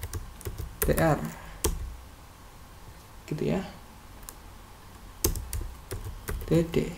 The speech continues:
Ada dua. Di sini isian aduan. Terus di sini adalah, atau bukan isian, ini foto dulu,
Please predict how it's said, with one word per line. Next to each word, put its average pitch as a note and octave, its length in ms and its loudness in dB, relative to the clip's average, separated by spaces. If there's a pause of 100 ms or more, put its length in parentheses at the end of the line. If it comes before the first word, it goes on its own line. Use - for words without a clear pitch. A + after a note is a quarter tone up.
(2500)
Ada - 260 4
dua. C3 240 6 (280)
Di C#3 120 8
sini E3 480 12 (640)
isian C#3+ 1500 8 (560)
aduan. C3+ 720 6 (880)
Terus C#3 200 6
di C3+ 120 6
sini D3 220 6
adalah, D#3 380 8 (960)
atau D3+ 320 12
bukan C3 320 8
isian, C3 240 8
ini C#3+ 240 8
foto C#3+ 400 6
dulu, D3+ 400 8